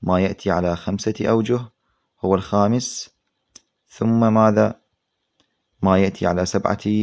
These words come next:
أوجه، وهو حرف واحد، أو عفوًا كلمة واحدة فقط،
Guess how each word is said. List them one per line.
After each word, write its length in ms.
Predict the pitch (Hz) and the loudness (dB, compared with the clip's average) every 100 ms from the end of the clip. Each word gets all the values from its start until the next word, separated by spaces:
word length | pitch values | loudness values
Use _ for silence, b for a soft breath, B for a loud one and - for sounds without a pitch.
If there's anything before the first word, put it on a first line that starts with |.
| - _ | -4 _
أوجه، 380 | 92 85 92 90 - - - _ _ b b b _ | -6 -4 -4 -4 -6 -16 -20 _ _ b b b _
وهو 520 | - 120 120 120 123 | -2 0 2 4 4
حرف 500 | 120 - 120 117 - 110 110 107 _ _ | 0 0 -2 0 0 2 2 0 _ _
واحد، 680 | - 92 107 107 - 95 101 92 | -6 0 2 2 -2 -2 -2 -2
أو 120 | 95 87 | -2 -2
عفوًا 420 | 95 - 90 85 - _ _ _ - | -4 -6 -6 -6 -12 _ _ _ -4
كلمة 440 | 101 107 120 113 | 0 2 0 0
واحدة 840 | 101 95 92 92 95 95 98 95 95 _ _ _ _ _ _ _ _ _ _ _ _ _ | -2 0 -2 -2 -4 -4 -2 -2 -4 _ _ _ _ _ _ _ _ _ _ _ _ _
فقط، 600 | - 90 - 87 - | -2 0 2 0 -4